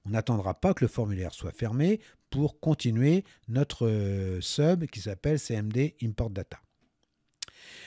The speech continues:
Alors, pour ne pas utiliser le mode modal alors que la propriété show modal est réglée sur true,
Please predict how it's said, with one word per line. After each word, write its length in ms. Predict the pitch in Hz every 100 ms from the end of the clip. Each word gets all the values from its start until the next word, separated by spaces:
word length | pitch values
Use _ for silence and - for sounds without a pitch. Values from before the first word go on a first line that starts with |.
| - 113
Alors, 280 | 113 95 - _ _
pour 160 | 143 135
ne 80 | 123
pas 240 | 233 214
utiliser 560 | 143 135 117 110 165 165
le 100 | 120
mode 240 | 113 107
modal 560 | 107 113 160 233 220 -
alors 300 | 110 147 -
que 100 | 117
la 120 | 95
propriété 640 | - 120 - 113 110 160 175
show 220 | - 113
modal 320 | 113 156 151
est 40 |
réglée 240 | 123 123 147
sur 200 | - 127
true, 240 | 139 110